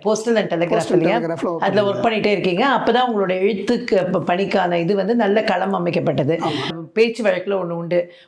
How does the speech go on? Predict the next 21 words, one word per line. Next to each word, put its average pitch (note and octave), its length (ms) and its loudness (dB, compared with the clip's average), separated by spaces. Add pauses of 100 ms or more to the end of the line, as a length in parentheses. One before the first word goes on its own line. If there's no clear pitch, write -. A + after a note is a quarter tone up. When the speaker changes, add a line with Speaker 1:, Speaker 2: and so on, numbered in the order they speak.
Speaker 1:
ஒண்ணு G3 280 2
காவேரி G3 400 0
தண்ணி E3+ 240 -6
ஓடணும், E3+ 300 -4
இல்ல F#3 160 -2
தாமிரபரணி F3 640 -4
தண்ணி E3 260 -4
ஓடணும் D#3+ 440 -4
அப்படின்னுவாங்க. D#3+ 560 -2 (300)
உங்களோடது G3 440 2
தாமிரபரணி F#3 560 0
தண்ணின்னு D#3+ 340 -4
நினைக்கிறேன். D#3 540 -4
உங்களுடைய G3 680 2
ஊரை C4 340 0
பத்தி F#3 220 -4
சொல்லுங்க. C#3 400 -12 (680)
Speaker 2:
ஆக்சுவலா F#3+ 720 0
நாங்க F3 240 0
வந்து G3 500 2
கிருஷ்ணாபுரம், F#3+ 560 -2